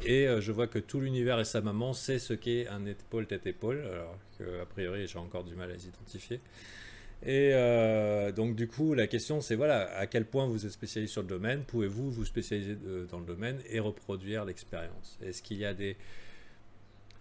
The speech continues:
astuces à connaître pour pouvoir le mettre ça dans une stratégie, euh, proprement exécutée ? La différence entre un trading proprement exécuté et un spécialiste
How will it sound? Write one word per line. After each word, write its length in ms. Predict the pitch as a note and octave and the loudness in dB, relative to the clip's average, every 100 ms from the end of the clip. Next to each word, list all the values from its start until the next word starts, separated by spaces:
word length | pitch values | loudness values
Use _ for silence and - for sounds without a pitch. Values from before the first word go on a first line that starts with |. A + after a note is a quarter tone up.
| G2 B2+ | 0 4
astuces 520 | B2 - C#3 D3+ C#3 | 4 2 0 2 4
à 60 | A#2 | 4
connaître 720 | - A2+ A2 G#2+ - - G#2+ | 4 4 4 4 2 0 -2
pour 220 | - G#2+ | -2 -8
pouvoir 320 | - G#2+ G#2+ | -4 0 2
le 80 | G2 | 0
mettre 180 | G2 F2 | -2 -2
ça 140 | A#2 | 0
dans 100 | A2 | 0
une 160 | G2 G2 | -2 -4
stratégie, 600 | - G2 G2 F#2 A2+ A#2 | -4 -4 -4 -4 -4 -4
euh, 120 | G2 | -6
proprement 480 | F2 - - G#2+ G2+ | -6 -8 -6 -4 -2
exécutée ? 580 | G2+ F2+ - - F#2 - - - | -2 -6 -8 -4 -4 -4 -10 -2
La 100 | B2 | 0
différence 540 | E3 F3 E3 F3 F3 | 0 2 2 2 0
entre 180 | A#2+ - | -2 -2
un 80 | G#2+ | -4
trading 560 | - A2+ A2 C3+ B2 F#2 - | 0 0 0 0 -2 -4 -8
proprement 460 | - G#2+ - G#2+ A2 | -6 -6 -2 0 0
exécuté 760 | G2+ G#2 - - A#2 A2+ F2+ | 0 -4 -8 0 0 0 0
et 80 | F2+ | -2
un 140 | F2+ F2+ | -4 -8
spécialiste 800 | - A2+ - A2+ B2 B2 - | -4 -4 -2 -2 -2 -4 -10